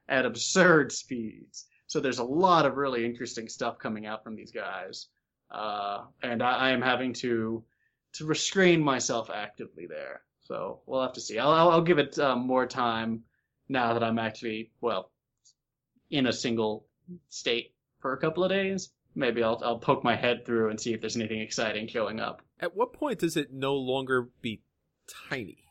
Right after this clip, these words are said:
Speaker 1: Yeah, that actually, I, I, is something that counts against me getting expansions for a lot of these games. If they're complete already, right, if they feel good, so, you know, Tiny Epic Kingdoms has, what, a whole nother box you can get.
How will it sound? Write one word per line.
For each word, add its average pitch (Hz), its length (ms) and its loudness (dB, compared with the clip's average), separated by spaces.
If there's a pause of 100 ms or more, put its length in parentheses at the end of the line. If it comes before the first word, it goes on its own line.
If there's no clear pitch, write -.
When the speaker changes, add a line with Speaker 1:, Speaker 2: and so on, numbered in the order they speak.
(180)
Speaker 1:
Yeah, 220 280 8
that 226 220 6
actually, 240 560 6
I, 175 80 8
I, 190 360 4 (260)
is 190 340 8
something 180 340 6
that 147 160 2
counts 156 340 -2
against 131 440 -2
me 147 120 0
getting 127 240 0
expansions 123 680 -4
for 170 140 0
a 160 40 4
lot 160 140 6
of 170 80 0
these 170 160 6
games. 180 400 0
If 180 160 4
they're 196 140 6
complete 165 680 0 (260)
already, 143 460 4
right, 127 140 4
if 120 80 -2
they 123 80 2
feel 135 280 2
good, 139 160 2
so, 139 160 6
you 123 120 0
know, 104 40 -4
Tiny 135 300 4
Epic 127 160 0
Kingdoms 120 400 -4
has, 107 460 -6 (320)
what, 113 120 -6
a 110 40 -4
whole 139 260 4
nother 117 280 0
box 104 540 -4
you 107 100 -8
can 101 180 -12
get. 98 280 -6